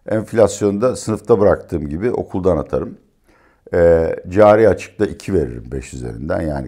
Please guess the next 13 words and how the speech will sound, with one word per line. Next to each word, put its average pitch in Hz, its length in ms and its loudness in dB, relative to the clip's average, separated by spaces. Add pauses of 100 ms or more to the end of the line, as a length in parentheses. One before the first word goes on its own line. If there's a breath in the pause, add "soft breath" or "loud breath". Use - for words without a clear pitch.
(120)
kalmaz 90 460 2
ama 101 280 0 (520 soft breath)
çok - 340 0
zorlandığı 71 680 -4
bir 64 100 -14
dönem. 82 320 -8 (840)
Cari 104 320 6
açığın 98 440 -2
ve 85 80 -4
kurun 107 380 -4
yönetimi 92 440 -4
konusunda 78 560 -8
ise, 113 420 -2